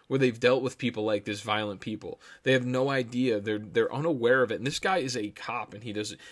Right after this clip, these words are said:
and he just, he seems like he doesn't have a clue. Like, this is why I say, this is why, why I said, talk about the conspiracy theorist. You're telling me this guy really thinks that people, unar-, a bunch of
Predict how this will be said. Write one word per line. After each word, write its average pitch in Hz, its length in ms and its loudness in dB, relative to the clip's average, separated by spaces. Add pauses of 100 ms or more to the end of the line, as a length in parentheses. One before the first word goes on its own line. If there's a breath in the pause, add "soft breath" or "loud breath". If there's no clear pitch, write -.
and 127 80 -8
he 156 80 -2
just, 165 220 -2
he 156 180 -6
seems 170 320 0
like 147 120 -2
he 139 100 -2
doesn't 135 260 0
have 131 160 -4
a 123 60 6
clue. 156 280 2 (240 loud breath)
Like, - 240 -2 (460 soft breath)
this 196 240 4
is 208 140 0
why 170 260 8
I 110 40 6
say, 165 220 6
this 131 120 2
is 143 40 -6
why, 143 220 8
why 123 240 4
I 113 60 2
said, - 260 -2
talk 156 200 4
about 135 180 2
the - 80 -14
conspiracy 170 500 0
theorist. 110 380 0 (420 soft breath)
You're 175 180 2
telling 285 320 2
me 202 120 4
this 139 240 0
guy 156 160 4
really 123 480 2
thinks 117 400 -2
that 117 140 0
people, 139 440 6
unar-, 139 460 4
a 120 60 -2
bunch 127 320 2
of 135 140 4